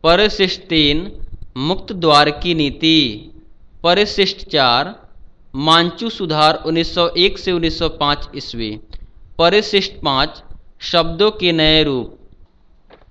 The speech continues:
अध्याय एक, अफीम युद्ध के पूर्व का चीन, चाइना before the opium war। यह अध्याय अर्चना ओझा, जो कमला नेहरू कॉलेज,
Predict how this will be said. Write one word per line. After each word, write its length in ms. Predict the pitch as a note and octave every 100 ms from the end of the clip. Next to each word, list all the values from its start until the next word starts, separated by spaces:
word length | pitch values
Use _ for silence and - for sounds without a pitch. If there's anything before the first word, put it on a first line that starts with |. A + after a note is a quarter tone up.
| _ _ _ - -
अध्याय 640 | D#3+ E3 E3+ F3 F#3+ A#3 -
एक, 400 | F3+ E3 - - - - _ _ _ -
अफीम 380 | D#3+ D#3+ B3 C4
युद्ध 320 | G#3 F#3 E3+
के 220 | E3+ F3
पूर्व 360 | E3+ - G#3+ A#3+
का 200 | A#3 D#3+
चीन, 460 | D3+ - B2 F#2+ G2+ - _ _ -
चाइना 420 | F3+ F#3 G3+ A3+
before 440 | G3 F3+ F#3 F#3
the 180 | F3 F3+ - -
opium 420 | F#3 F#3 G3+ G3+
war। 340 | E3+ C#3 A2+ G2+ - - - _ _ _ _ _ _ _ _ -
यह 200 | D#3+ A3+
अध्याय 760 | B3 F#3+ E3+ E3+ C#3 B2+ G#3+ - _ _ _ _ -
अर्चना 460 | E3+ F3 G3+ A3 A3+ -
ओझा, 520 | E3+ C#3+ C3 D3+ A3 - _ _ _ C#3+
जो 560 | D3 F3+ D#3 E3+ - - -
कमला 380 | F3 F3+ G3+ A#3+
नेहरू 320 | G#3+ F#3+ F3+
कॉलेज, 580 | F#3+ D3 A2 B2+ D#3